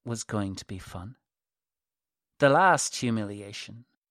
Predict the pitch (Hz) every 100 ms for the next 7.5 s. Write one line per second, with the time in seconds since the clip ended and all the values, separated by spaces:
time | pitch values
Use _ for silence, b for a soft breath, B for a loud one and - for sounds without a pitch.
0 | _ _ 123 117 117 - 160 156 156 147
1 | - 123 127 123 135 127 - - 120 -
2 | 127 120 - 113 113 113 - 113 B B
3 | 131 127 - 156 135 - - - 127 139
4 | 120 - - - 120 107 98 98 - 113
5 | 107 101 95 _ _ _ _ _ _ _
6 | _ _ _ _ _ _ _ _ _ _
7 | - 190 196 190 190